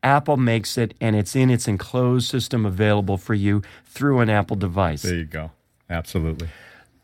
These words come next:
Speaker 1: Yeah, so of course, l-, this past week, the big presentation, the big reveal on the new Apple products for the fall, and among those products was a new version of Apple T V. And, uh,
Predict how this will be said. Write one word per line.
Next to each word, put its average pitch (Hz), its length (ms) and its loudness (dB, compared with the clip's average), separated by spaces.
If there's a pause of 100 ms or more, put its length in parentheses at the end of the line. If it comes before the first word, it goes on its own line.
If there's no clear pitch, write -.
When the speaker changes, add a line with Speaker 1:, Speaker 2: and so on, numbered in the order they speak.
(280)
Speaker 1:
Yeah, 147 220 4
so 165 200 0
of 165 140 -2
course, 165 260 -2
l-, 151 80 -4
this 156 200 -2
past 143 340 2
week, 127 260 2
the 120 80 -4
big 123 220 0
presentation, 104 760 0
the 101 80 0
big 143 240 0
reveal 107 460 2
on 95 320 0
the 98 80 2
new 104 180 2
Apple 101 240 0
products 90 460 -2
for 98 100 -8
the 90 80 -6
fall, 127 460 2 (400)
and 135 160 6
among 131 240 4
those 113 180 2
products 104 480 0
was 101 240 -2
a 107 40 0
new 107 200 0
version 98 380 -2
of 90 100 -2
Apple 92 320 -2
T 101 240 -6
V. 110 400 -2
And, 101 480 -2
uh, 98 240 2